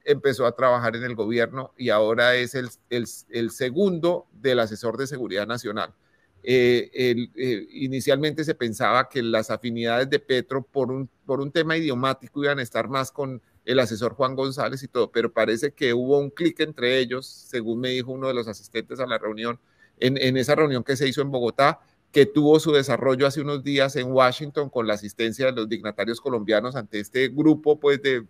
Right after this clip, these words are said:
de, de funcionarios americanos, y que tiene su, su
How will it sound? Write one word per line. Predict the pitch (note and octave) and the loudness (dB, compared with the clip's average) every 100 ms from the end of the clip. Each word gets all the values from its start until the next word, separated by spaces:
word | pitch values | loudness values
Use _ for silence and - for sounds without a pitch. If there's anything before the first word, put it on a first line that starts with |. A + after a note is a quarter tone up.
| _ | _
de, | A#2+ A2 - | 0 0 0
de | A2 A2 | -2 -2
funcionarios | G#2+ B2 A2+ A#2+ A2+ C#3+ | -2 -6 -4 -2 0 -2
americanos, | D3 C3 A2 - C#3 F#3 _ _ _ _ _ | -4 -6 -4 2 2 0 _ _ _ _ _
y | D#3+ D3+ | -4 -2
que | - C#3 | 4 4
tiene | - E3+ E3 F3+ F3 | 8 8 8 6 4
su, | C#3+ F3 D3+ - - | 2 2 2 0 -12
su | C3 - C#3+ C#3 C3 | -10 -2 0 0 -2